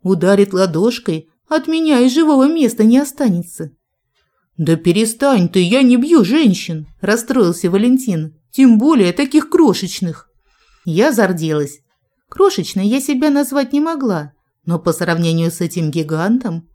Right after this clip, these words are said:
я была дюймовочкой. Так, стоп. "Ладно, Валентин-повар", я согнула пальцы в воздухе, изображая кавычки. "Как ты уже понял,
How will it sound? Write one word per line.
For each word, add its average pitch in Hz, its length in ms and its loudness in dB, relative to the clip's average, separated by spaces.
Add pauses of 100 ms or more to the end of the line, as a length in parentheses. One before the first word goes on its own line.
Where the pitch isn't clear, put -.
(100)
я 311 240 0
была 180 340 0
дюймовочкой. 196 1000 -2 (420)
Так, 170 400 0
стоп. 196 540 -4 (840)
"Ладно, 180 640 0
Валентин-повар", 165 1040 -2 (240)
я 302 160 0
согнула 226 460 2
пальцы 180 420 -2
в 185 40 -4
воздухе, 180 580 -6 (140)
изображая 294 680 0
кавычки. 220 680 -2 (640)
"Как 196 280 -2
ты 180 100 0
уже 170 260 -2
понял, 294 500 -2